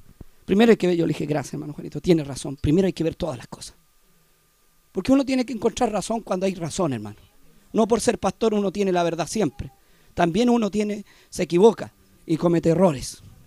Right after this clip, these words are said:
Y para eso están ustedes, para decirme con mucho cariño, "Pastor, se equivocó en esto". Y no por ser pastores, "Pa-, que hay pastores que se enojan. ¿Cómo se le ocurre que me vaya a equivocar? Yo nunca me", no, todos nos equivocamos en una u otra área.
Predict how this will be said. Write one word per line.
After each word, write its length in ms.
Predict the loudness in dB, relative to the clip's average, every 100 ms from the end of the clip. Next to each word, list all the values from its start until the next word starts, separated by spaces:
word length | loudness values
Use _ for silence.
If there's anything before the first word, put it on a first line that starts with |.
| _ _ _ _
Y 80 | -2
para 180 | 2 4
eso 160 | 2 -2
están 320 | -2 -2 -2
ustedes, 460 | -2 0 2 0
para 380 | -2 -2 -2 -4
decirme 420 | -6 -6 -4 -4
con 160 | -2 -2
mucho 200 | -2 -2
cariño, 320 | -2 -2 -2
"Pastor, 320 | -6 -6 -6 -6 _ _ _ -10
se 100 | -2
equivocó 360 | 2 2 4
en 60 | 4
esto". 240 | 2 -4 -20 -20 _ _ _ _ _ _ _
Y 60 | 2
no 100 | 4
por 100 | 2
ser 160 | -2 -2
pastores, 300 | -2 -2 0 2
"Pa-, 180 | 2 -2 -4
que 100 | -2
hay 40 | -2
pastores 380 | -2 -6 -6
que 100 | -8
se 120 | -4 -4
enojan. 260 | -4 -12 _ _ _ _ _ _ -20 -20 -12 6
¿Cómo 200 | 8 10
se 80 | 8
le 60 |
ocurre 220 | 8 6
que 80 | 6
me 60 | 8
vaya 100 | 8
a 20 |
equivocar? 300 | 8 8 8
Yo 120 | 8
nunca 240 | 6 8 6
me", 120 | 6
no, 260 | 0 -2 -12 _
todos 240 | 2 2 4
nos 120 | 2
equivocamos 500 | 4 2 2 0 -2 _ _ -20 -20 -20 -20 _ _ _ -10
en 160 | 4 8
una 220 | 8 8
u 180 | 10 10
otra 320 | 10 6 6
área. 240 | 6 4